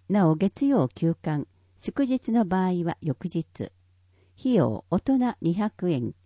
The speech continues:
小中学生五十円、観覧料。申し込み、当日直接会場へ。場所、問い合わせ先、中川船番所資料館、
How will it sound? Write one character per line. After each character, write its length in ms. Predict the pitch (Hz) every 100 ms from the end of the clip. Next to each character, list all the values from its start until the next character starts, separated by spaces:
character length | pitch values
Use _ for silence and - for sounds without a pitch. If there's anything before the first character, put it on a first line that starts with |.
| _
小 240 | - 269 262
中 260 | - 240
学 240 | 220 226 -
生 320 | - 120 - -
五 160 | 160
十 320 | 165 254 220 131
円、 160 | 123 - _ -
観 240 | 175 175
覧 240 | 165 147
料。 240 | 117 120 151 - _ _ _ _ _ _ _ _ _ _ _ _ _ -
申 160 | 202 233
し 140 | -
込 160 | - 190
み、 220 | 170 - _ -
当 220 | 240 269
日 400 | 269 247 - 208 -
直 120 | 165 -
接 320 | - 277 -
会 260 | - 156 156
場 300 | - 135 123
へ。 120 | 107 - _ _ _ _ _ _ _ _
場 140 | 170
所、 320 | 196 - 254 - _ _
問 240 | - 220 220
い 60 |
合 80 | 208
わ 140 | 190
せ 120 | 202 185
先、 480 | - 175 - - - _ _ _ _
中 300 | 185 220 277
川 280 | 254 190 143
船 280 | - 208 247
番 240 | 240 233
所 160 | 226 214
資 160 | -
料 240 | 175 185 131
館、 220 | - 113